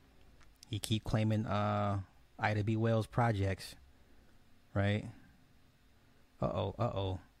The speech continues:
I know Kanye's babysitter and his godmother who he avoids.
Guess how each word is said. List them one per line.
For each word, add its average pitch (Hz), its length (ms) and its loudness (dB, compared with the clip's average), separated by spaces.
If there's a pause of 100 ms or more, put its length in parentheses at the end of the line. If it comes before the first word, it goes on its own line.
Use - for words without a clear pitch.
(1500)
I 104 120 4
know 107 200 4
Kanye's 104 440 2
babysitter 98 520 0
and 98 160 0
his 98 160 0
godmother 95 480 2
who 95 160 0
he 95 100 2
avoids. 92 560 -2